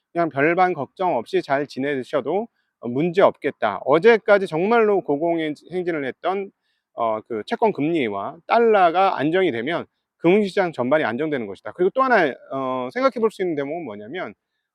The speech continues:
너무 많이 올랐어요. 달러도 너무 많이 올랐고 금리도 너무 많이 올랐기 때문에 조금 과하다는 생각을 할 수 있는 영역이거든요. 그러니까는 추-, 어, 만약에 이게 안정화되면 그냥 단순 안정화되는 게 아니라,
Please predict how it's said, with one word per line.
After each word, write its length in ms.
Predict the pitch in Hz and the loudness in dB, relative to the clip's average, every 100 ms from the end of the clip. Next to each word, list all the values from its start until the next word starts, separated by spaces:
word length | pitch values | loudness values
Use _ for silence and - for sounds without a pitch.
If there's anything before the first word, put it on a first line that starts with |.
| _ | _
너무 220 | 131 214 | 2 4
많이 180 | 294 175 | 6 2
올랐어요. 460 | 120 98 - 92 85 _ - | 0 -4 -10 -16 -16 _ -2
달러도 420 | 240 269 370 254 | 0 0 -2 0
너무 160 | 151 143 | 0 0
많이 180 | 165 151 | 0 -2
올랐고 380 | 120 123 220 | -4 -6 -8
금리도 400 | - 139 156 165 | -8 -6 -4 -4
너무 220 | 113 117 175 | -4 -4 -2
많이 180 | 190 | -2
올랐기 320 | 165 123 107 107 | -2 -4 -8 -14
때문에 360 | 127 185 131 _ _ _ | -10 -8 -10 _ _ _
조금 280 | 294 277 294 | -6 -2 -2
과하다는 480 | 139 143 196 226 196 | 6 6 8 4 2
생각을 340 | 165 143 127 | -2 -2 -2
할 100 | 170 | -4
수 140 | 160 110 | -6 -8
있는 280 | 117 131 107 | -6 -4 -6
영역이거든요. 640 | 107 104 90 92 107 202 _ _ _ | -8 -12 -14 -16 -14 -16 _ _ _
그러니까는 560 | 202 220 220 202 151 107 - _ | 0 4 4 2 0 -4 -12 _
추-, 160 | - - | -16 -10
어, 220 | - 107 107 | -8 -8 -8
만약에 360 | 151 170 220 175 | -4 2 4 4
이게 100 | 175 | 4
안정화되면 600 | 127 143 190 233 196 175 | 2 2 4 4 4 0
그냥 180 | 160 156 | 0 -2
단순 320 | 143 156 220 | -4 0 2
안정화되는 520 | 165 165 165 147 135 | 2 4 4 2 -2
게 80 | 147 | -6
아니라, 300 | 107 139 | -8 -8